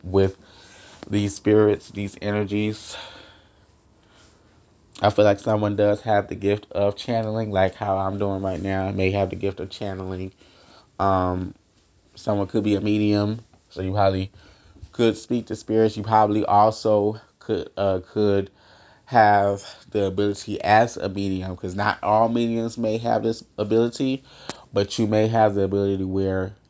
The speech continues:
you can come in contact with the spirit, and, um, you can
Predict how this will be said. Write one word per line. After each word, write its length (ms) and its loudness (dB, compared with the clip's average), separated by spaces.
you 160 -6
can 340 -2
come 240 -2
in 80 -6
contact 520 -4
with 100 -6
the 80 -12
spirit, 600 0
and, 560 0
um, 580 -2
you 140 -6
can 300 -6